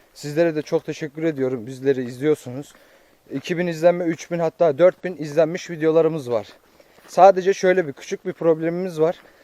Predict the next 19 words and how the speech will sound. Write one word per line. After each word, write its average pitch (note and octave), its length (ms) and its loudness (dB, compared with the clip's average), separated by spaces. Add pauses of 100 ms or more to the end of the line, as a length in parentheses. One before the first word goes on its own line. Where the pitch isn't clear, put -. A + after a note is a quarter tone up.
(280)
Ee, C3+ 60 -2
YouTube C3 600 -2
analizlerden D#3+ 720 2
baktığım D#3+ 480 2
zaman F3 320 4 (460)
kanalımızdaki E3 680 0
izleyicilerin D#3+ 840 -4 (360)
yüzde D3+ 400 -4
doksanı D#3+ 480 0 (360)
izliyor F3+ 500 2
ama F#3+ 220 2
abone F3+ 280 4
olmuyor. D3 460 2 (840)
Ee, B2+ 280 -4
sizden F3+ 400 0
şöyle G#3+ 340 6
bir G3+ 80 -4
rica G3+ 340 8
ediyorum. F3+ 480 4